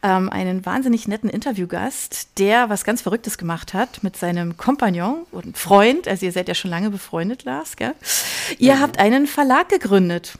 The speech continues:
Speaker 1: Und das passiert ja nun wirklich nicht alle Tage, ja. Insofern, wir waren extrem neugierig, was der Kiona Verlag denn da macht, ja. Und, ähm, wir schätzen uns sehr glücklich, dass wir einen der beiden Gründer, nämlich Lars Klaassen, heute zu, bei uns zu Gast haben. Genau. Hallo Lars.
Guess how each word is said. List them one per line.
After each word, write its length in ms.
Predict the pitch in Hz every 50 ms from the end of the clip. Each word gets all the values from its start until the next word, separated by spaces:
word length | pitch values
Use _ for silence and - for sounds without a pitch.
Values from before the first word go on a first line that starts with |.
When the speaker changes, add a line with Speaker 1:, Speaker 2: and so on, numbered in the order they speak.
| _ _ _ - -
Speaker 1:
Und 120 | 247 220 208
das 140 | 196 196 -
passiert 300 | - 254 240 - 240 220
ja 80 | 214
nun 180 | 190 190 180 170
wirklich 220 | 196 240 - 262
nicht 160 | 202 170 - -
alle 160 | 160 165 160
Tage, 480 | - - 170 165 165 165 170 175 - -
ja. 280 | - 180 185 226 254 294
Insofern, 600 | - 208 180 190 220 240 - 285 269 269 294 330 - - - - - - - - - - -
wir 280 | 220 277 330 311 262
waren 240 | 277 262 254 254 240
extrem 480 | - 226 - - - - 262 285 269 220
neugierig, 560 | 214 247 302 262 240 240 233 269 277 - -
was 180 | 202 202 -
der 160 | - 202 196 190
Kiona 460 | - - - 202 254 311 311 262 240
Verlag 480 | - - 185 175 170 165 165 170 -
denn 160 | - 185 175 170
da 160 | 165 160 160
macht, 500 | 160 160 185 262 - - - - - -
ja. 240 | - 180 180 202 220
Und, 380 | - - 196 190 190 185 185 -
ähm, 380 | - 196 190 190 190 190 185 185
wir 400 | 190 196 196 196 196 202 208 202
schätzen 320 | - - 220 214 - -
uns 160 | - 220 -
sehr 120 | 233 226 214
glücklich, 360 | 208 220 226 - 240 214 -
dass 240 | - 208 - - -
wir 320 | 214 202 202 202 208 - -
einen 260 | 185 190 226 247 226
der 100 | 208 190
beiden 280 | 185 185 180 185 190 175
Gründer, 280 | - - 202 196 185
nämlich 260 | 185 185 185 175 -
Lars 300 | - 175 170 175 - -
Klaassen, 420 | - - - 156 151 - - 180 165
heute 220 | 175 175 175 185
zu, 160 | - - -
bei 140 | 214 - -
uns 160 | - 247 -
zu 80 | - -
Gast 320 | - 202 175 - - -
haben. 200 | - 165 165 180
Genau. 300 | 175 220 208 - 156 160 170
Hallo 140 | - 247 294
Lars. 440 | 302 302 294 247 - - - -